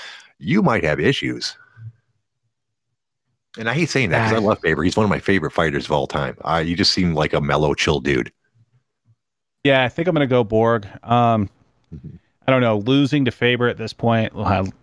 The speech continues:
Speaker 2: while it's probably not a huge negative, I just, I don't think it speaks well.
Speaker 1: Well,
Speaker 2: Uh,
Speaker 1: his,
Speaker 2: so yeah, let's
Speaker 1: his,
Speaker 2: go, uh,
Speaker 1: well,
Speaker 2: Ray
Speaker 1: right.
Speaker 2: Borg.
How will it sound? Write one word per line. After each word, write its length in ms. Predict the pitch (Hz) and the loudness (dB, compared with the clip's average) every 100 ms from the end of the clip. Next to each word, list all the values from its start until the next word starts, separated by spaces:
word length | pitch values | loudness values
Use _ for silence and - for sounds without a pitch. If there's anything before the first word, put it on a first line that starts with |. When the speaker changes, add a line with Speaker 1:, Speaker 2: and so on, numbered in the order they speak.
| 113 | -4
Speaker 2:
while 220 | 123 135 | 2 2
it's 80 | 120 | 2
probably 240 | - 127 117 | 0 2 4
not 160 | 120 | 2
a 40 | 113 | 2
huge 340 | 123 123 107 | 2 0 2
negative, 360 | 117 117 117 120 | 0 4 4 4
I 100 | 107 | 2
just, 340 | 98 104 - - | -2 -10 -12 -10
I 80 | |
don't 240 | 101 104 107 | 0 0 0
think 120 | 110 | -4
it 80 | 82 | -6
speaks 340 | - 123 120 - | -4 -4 -4 0
well. 280 | 123 120 - _ _ _ _ _ - | 2 2 0 _ _ _ _ _ -2
Speaker 1:
Well, 140 | 98 | 2
Speaker 2:
Uh, 20 | 98 | 4
Speaker 1:
his, 140 | 131 | 2
Speaker 2:
so 60 | 110 | 2
yeah, 140 | 98 | 2
let's 140 | 95 92 | 2 4
Speaker 1:
his, 80 | 147 | 4
Speaker 2:
go, 200 | 113 113 | 4 4
uh, 60 | |
Speaker 1:
well, 180 | 107 107 | 4 4
Speaker 2:
Ray 120 | 101 | 2
Speaker 1:
right. 80 | 110 | 2
Speaker 2:
Borg. 260 | 120 123 | 2 0